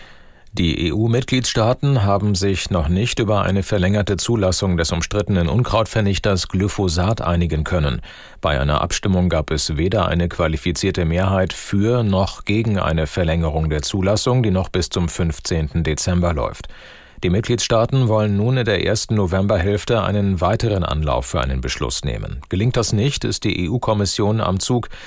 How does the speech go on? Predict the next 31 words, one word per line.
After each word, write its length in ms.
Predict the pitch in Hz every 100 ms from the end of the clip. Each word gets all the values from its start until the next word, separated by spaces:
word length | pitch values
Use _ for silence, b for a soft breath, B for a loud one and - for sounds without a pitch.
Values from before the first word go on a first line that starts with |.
| B
Sie 260 | - 113 113
hatte 300 | 107 113 104
bereits 480 | 92 85 87 92 98
eine 180 | 80 80
Verlängerung 720 | 98 87 87 85 92 90 90
um 380 | - 110 110 82
weitere 560 | 101 - 101 98 92
zehn 320 | - - 113
Jahre 340 | 101 98 98 85
vorgeschlagen. 680 | - 69 - - 58 50 - - - - - - - B B B B B B B B -
Im 120 | 117
nordfranzösischen 880 | 117 131 131 120 127 113 123 127 120
Arras 480 | - 92 101 131 -
ist 260 | 107 -
ein 320 | 104 98 98
Lehrer 480 | 85 87 113 113 107
bei 180 | 87 87
einem 260 | 85 90 87
Messerangriff 920 | 92 - 113 85 90 90 90 110 -
in 120 | 101
einer 240 | 82 90 87
Schule 340 | - 104 78
getötet 520 | 62 - 64 - -
worden. 320 | 62 55 50 -
Mindestens 560 | 85 90 - 87 82
zwei 380 | - 98 90 85
weitere 400 | 92 110 117 113
Personen 580 | - 107 90 98 104 92
wurden 280 | 87 85 90
schwer 240 | - 82
verletzt. 720 | 71 90 65 - - - -